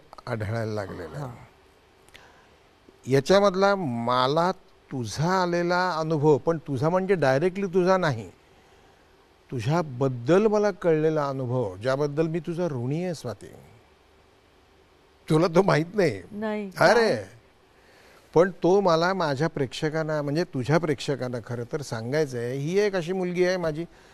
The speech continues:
Speaker 1: अतिशय जुनी आणि अतिशय चांगली मैत्रीण आहे. अ,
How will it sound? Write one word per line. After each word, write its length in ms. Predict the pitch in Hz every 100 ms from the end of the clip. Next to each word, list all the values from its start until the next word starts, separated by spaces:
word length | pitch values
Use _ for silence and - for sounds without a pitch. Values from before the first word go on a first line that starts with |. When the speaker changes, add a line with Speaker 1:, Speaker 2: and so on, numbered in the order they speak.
| - -
Speaker 1:
अतिशय 420 | 143 202 - 208
जुनी 400 | 143 131 165 196
आणि 240 | 180 175
अतिशय 380 | 160 139 160 180
चांगली 420 | - 127 123 147
मैत्रीण 440 | 180 143 123 147 143
आहे. 500 | 101 80 98 117 - _ _ _ _ - - - - - - - - - _ _ _ _
अ, 80 | 151